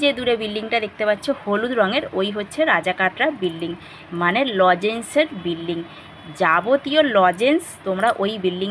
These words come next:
থেকে পেয়ে যাবে। আর এখন এই যে ফ্লাইওভারের ওপর দিয়ে যাচ্ছে, এটা হলো বড়বাজারের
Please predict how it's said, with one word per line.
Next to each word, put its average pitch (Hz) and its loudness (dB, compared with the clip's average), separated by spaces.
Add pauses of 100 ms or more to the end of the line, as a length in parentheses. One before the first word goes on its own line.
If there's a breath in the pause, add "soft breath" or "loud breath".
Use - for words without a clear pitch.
(120)
থেকে 214 0 (140)
পেয়ে 170 -2
যাবে। 165 -2 (1040 loud breath)
আর 180 2 (180)
এখন 269 0
এই 214 -4
যে 208 0 (120)
ফ্লাইওভারের 208 0 (160)
ওপর 208 -4 (120)
দিয়ে 233 -2
যাচ্ছে, 185 0 (180)
এটা 190 0 (100)
হলো 196 -2 (560 loud breath)
বড়বাজারের 208 4